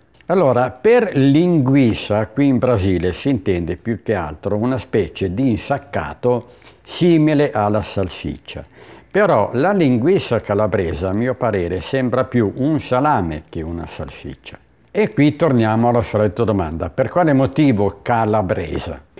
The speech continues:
Beh, mi verrebbe spontaneo pensare che il nome possa derivare dal fatto che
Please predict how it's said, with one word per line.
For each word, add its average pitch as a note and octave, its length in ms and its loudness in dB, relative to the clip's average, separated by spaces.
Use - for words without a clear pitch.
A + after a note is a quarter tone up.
Beh, B2 280 2
mi D#3 200 4
verrebbe G3 520 2
spontaneo A2+ 760 0
pensare F#2+ 680 0
che C#3 160 -2
il D3 80 4
nome F#2+ 440 2
possa G#2+ 360 -2
derivare F2+ 600 -2
dal F2+ 160 -6
fatto D#2+ 580 -8
che G2+ 320 -2